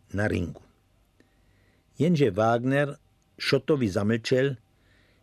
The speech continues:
že za Zlato Rýna dostal od svého mecenáše, curyšského obchodníka Wesendonka,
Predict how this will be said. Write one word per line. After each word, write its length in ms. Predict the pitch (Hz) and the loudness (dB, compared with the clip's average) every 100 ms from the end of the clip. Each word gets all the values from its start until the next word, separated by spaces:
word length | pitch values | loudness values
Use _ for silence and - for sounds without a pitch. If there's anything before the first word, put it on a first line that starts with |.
| - | -4
že 200 | 107 117 | 0 2
za 160 | 135 | 2
Zlato 400 | 135 165 165 151 | 0 0 2 2
Rýna 300 | 135 170 156 | 2 2 2
dostal 440 | 117 139 - 160 139 | 2 0 0 0 0
od 100 | 113 | 0
svého 300 | 147 143 117 | 0 2 2
mecenáše, 880 | 123 143 175 131 101 92 - 85 - _ _ _ _ | 0 0 0 0 -2 -4 -6 -8 -10 _ _ _ _
curyšského 760 | - - 151 147 - 156 147 | -4 0 2 0 -2 0 2
obchodníka 640 | 117 135 - 135 135 131 104 | 0 -2 -2 0 0 0 0
Wesendonka, 880 | 98 123 120 127 135 147 139 151 | 2 2 2 0 0 0 0 -2